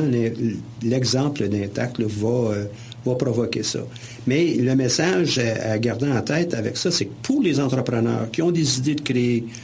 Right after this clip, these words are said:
une plateforme ou de nouvelles solutions pour... Euh, tout ce partage potentiel,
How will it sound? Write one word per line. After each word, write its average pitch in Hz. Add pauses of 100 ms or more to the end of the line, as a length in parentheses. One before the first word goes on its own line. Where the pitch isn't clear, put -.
(140)
une 139
plateforme 131 (360)
ou 156
de 127
nouvelles 143
solutions 143
pour... 127
Euh, 110 (600)
tout 196
ce -
partage 151
potentiel, 135